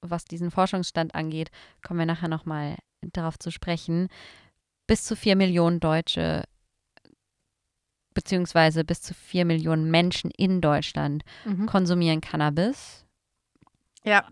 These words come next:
Speaker 1: Regular. Und über vierzig Prozent der achtzehn bis fünfundzwanzigjährigen, also genau die Generation, an der ich gerade jetzt noch kratze, beziehungsweise
Speaker 2: <laughs>
Speaker 1: es ist ein Drogenbericht der Bundesregierung aus dem Jahr zwanzig zwanzig,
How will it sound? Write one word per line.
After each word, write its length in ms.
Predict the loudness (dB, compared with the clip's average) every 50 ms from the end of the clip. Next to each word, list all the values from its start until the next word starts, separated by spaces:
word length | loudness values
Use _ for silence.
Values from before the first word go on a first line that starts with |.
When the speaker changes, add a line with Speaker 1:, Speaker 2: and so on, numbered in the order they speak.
| -12 _ -6
Speaker 1:
Regular. 640 | 0 4 4 4 4 4 2 2 4 4 4 2 2 0 _ _ _ _ -20 -20 -20 -20 -20 -20 -20 -20 _ _ _ _ _
Und 400 | 4 4 4 4 2 -2 -6 -14 _ _ 4
über 340 | 4 6 6 6 4 4
vierzig 480 | 2 0 0 0 0 0 -6 -8 -8 -8
Prozent 520 | -8 -8 -8 -4 -2 -2 -2 -2 -2 -2
der 80 | -4 -2 0
achtzehn 480 | 0 0 0 0 -8 -6 -4 -2 -2
bis 140 | 0 -2 -4
fünfundzwanzigjährigen, 1200 | -2 -4 -4 -2 -2 -4 -6 -4 -2 -2 -2 -2 -4 -8 -10 -8 -6 -4 -2 -2 -2 -2 -4 -4
also 200 | -6 -8 -8 -6
genau 540 | -6 -6 -4 -2 -2 -2 0 0 0 -2 -2 -4 -8 -16 _ _ _
die 120 | -10 -6 -4
Generation, 640 | -4 -4 -4 -4 -4 -6 -6 -6 -4 -4 -4 -4 -4
an 100 | -4 -6
der 140 | -6 -6
ich 120 | -8 -12 -10
gerade 280 | -6 -6 -4 -4 -4
jetzt 160 | -6 -8 -8 -10
noch 160 | -10 -10 -10
kratze, 420 | -10 -10 -10 -8 -6 -6 -6 -6 -8 -14 -20 -20 -20 -20 -20 _ _ _ _ _ _ _ _ _ _ _ _ _ -6
beziehungsweise 760 | -4 -2 0 -2 2 2 2 2 2 0 -2 -4 -4 -8 -10
Speaker 2:
<laughs> 60 | -8
Speaker 1:
es 180 | -6 -6 -4 -4
ist 140 | -4 -4 -2
ein 60 | -4
Drogenbericht 640 | 2 4 4 4 6 4 4 4 4 0 0 0 2
der 120 | 2 4
Bundesregierung 640 | 4 4 4 4 4 2 -2 -2 -2 -2 0 2 0
aus 140 | 0 0 0
dem 100 | 0 0
Jahr 120 | 0 0
zwanzig 460 | 0 0 -2 -2 -2 -2 -4 -6 -8
zwanzig, 720 | -6 0 2 2 2 2 0 0 0 0 0 0 -4 -8